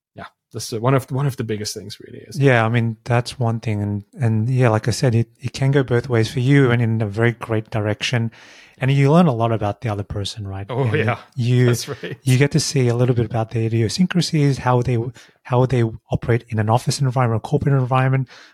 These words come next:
Speaker 2: versus a personal relationship. And there is definitely a lot of, um, you know, ways that you can view someone in those types of conditions. So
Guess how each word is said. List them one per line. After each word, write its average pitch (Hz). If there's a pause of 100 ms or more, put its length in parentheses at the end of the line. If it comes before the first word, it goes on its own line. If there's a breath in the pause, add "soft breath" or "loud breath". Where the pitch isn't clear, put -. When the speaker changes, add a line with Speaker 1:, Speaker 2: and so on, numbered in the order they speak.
Speaker 2:
versus 117
a 107
personal 135
relationship. 123 (500 soft breath)
And 110 (220)
there 123
is 117
definitely 135 (340 soft breath)
a 123
lot 113
of, 107
um, 101 (300)
you 120
know, 107
ways 120
that 110
you 117
can 107
view 120
someone 104
in 117
those 104
types -
of 101
conditions. 107
So 120